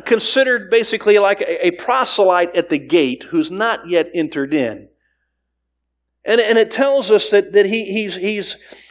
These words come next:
he's there to pray to God, and he's there to give to people. And so we, he, he gives alms to the people,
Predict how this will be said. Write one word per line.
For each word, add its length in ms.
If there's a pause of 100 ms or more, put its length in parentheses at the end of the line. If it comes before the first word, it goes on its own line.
(540)
he's 340
there 260
to 140
pray 460
to 140
God, 360
and 100
he's 240
there 200
to 140
give 480
to 100
people. 460
And 120 (400)
so 260
we, 120
he, 280
he 200
gives 340
alms 520
to 100
the 100
people, 540